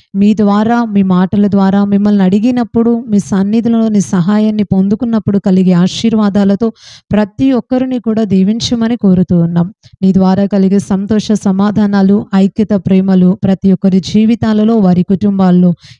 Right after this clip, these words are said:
ఏలుబడి చేయాలయ్యా. నీ సహాయం దయచేయండి. ఈ రోజంతా నీ సన్నిధి, కాపుదల, క్షేమం ప్రతి ఒక్కరికి దయచేయండి.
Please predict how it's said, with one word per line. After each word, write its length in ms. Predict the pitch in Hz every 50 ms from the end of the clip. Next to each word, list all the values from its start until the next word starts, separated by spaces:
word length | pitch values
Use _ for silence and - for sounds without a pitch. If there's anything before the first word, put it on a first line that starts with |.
| -
ఏలుబడి 440 | 226 196 196 190 185 170 185 180 180
చేయాలయ్యా. 720 | 180 - - 190 175 175 170 170 175 170 170 170 180 185 - _ -
నీ 80 | 190 185
సహాయం 580 | - - 190 175 175 180 180 180 180 185 180
దయచేయండి. 640 | 170 170 170 160 - - - 175 170 165 170 202 - _ _ - - _ - 208
ఈ 80 | 202
రోజంతా 580 | 196 202 208 220 214 - 220 208 214 202 226 208
నీ 140 | 208 208 196
సన్నిధి, 460 | - - 196 185 196 202 185 208 202
కాపుదల, 600 | - 202 190 185 185 - 202 190 196 190 190 196
క్షేమం 640 | - - - - - 185 180 190 190 185 175 175 196
ప్రతి 380 | - 190 190 175 - 233 240
ఒక్కరికి 440 | 240 220 - - 220 208 208 - 233 196
దయచేయండి. 760 | 190 185 180 180 - - - 185 175 170 165 175 170 180